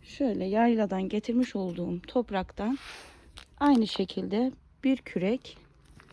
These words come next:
üzerine kapata-, kapatana kadar örtüyoruz. Şimdi buradaki, e, yapmış olduğumuz uygulama, e, domateslerimiz kök saldıkları zaman, e,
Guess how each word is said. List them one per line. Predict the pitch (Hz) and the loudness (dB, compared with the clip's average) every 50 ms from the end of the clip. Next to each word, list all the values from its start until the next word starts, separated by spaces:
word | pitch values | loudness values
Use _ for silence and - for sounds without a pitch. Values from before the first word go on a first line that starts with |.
| - - _ - _ _ - - - - - - _ _ _ _ _ _ _ - 330 | -20 -20 _ -20 _ _ -20 -20 -20 -20 -20 -20 _ _ _ _ _ _ _ -8 -6
üzerine | 277 240 220 220 208 196 190 196 190 | -4 0 2 4 4 4 4 2 0
kapata-, | - - - 240 - 240 226 220 - - - 226 214 - - - _ - - | -2 -6 -10 -4 0 0 0 0 -2 -4 -4 -4 -4 -4 -6 -14 _ -20 -8
kapatana | - - 226 - 254 233 254 247 233 | -6 -4 -2 0 2 2 4 4 2
kadar | - - 190 196 240 277 294 311 - | 2 0 0 0 0 0 -2 -2 -2
örtüyoruz. | - 254 247 220 190 - - - 196 180 226 269 320 - - - - - - - - - - - - _ - | 2 4 4 4 4 2 -2 -4 -2 0 0 -2 -2 -4 -10 -14 -16 -20 -20 -20 -20 -20 -20 -20 -20 _ -14
Şimdi | - - 349 359 311 220 226 - - | -4 4 6 8 8 6 6 2 -2
buradaki, | - 254 240 254 262 269 - - - 269 | -4 0 2 4 4 4 2 2 6 8
e, | 269 254 233 - - - - 208 | 8 8 8 6 2 0 0 2
yapmış | 208 208 208 208 220 233 - - 277 - - | 2 2 2 2 2 2 2 2 0 2 4
olduğumuz | 247 214 185 180 185 185 180 180 190 | 2 2 2 2 0 0 0 -2 -4
uygulama, | - - 269 254 - 233 208 196 202 220 269 330 339 - - - - - - - - - - - - - - - - - | -2 -2 0 0 2 2 2 2 2 2 2 2 0 -4 -8 -20 -20 -20 -20 -20 -20 -20 -20 -20 -20 -20 -20 -20 -10 -4
e, | - 208 202 196 196 180 185 | 0 2 2 2 2 2 4
domateslerimiz | 226 247 285 302 - 330 311 294 - - 294 285 294 285 294 311 311 - - - - - _ _ _ _ _ _ - | 6 6 6 6 4 2 0 0 2 2 4 6 6 6 6 6 2 -2 -8 -20 -20 -20 _ _ _ _ _ _ 0
kök | - 254 262 - | 2 2 2 2
saldıkları | - - 262 220 220 202 220 - 214 214 214 233 | 2 0 2 2 2 2 0 0 2 2 2 2
zaman, | 262 226 220 196 190 208 233 285 320 - - - - - - - - - - - - - | 2 2 2 2 2 2 2 0 0 -4 -8 -18 -20 -20 -20 -20 -20 -20 -20 -18 -10 -4
e, | - 196 196 196 | -2 -2 -2 -2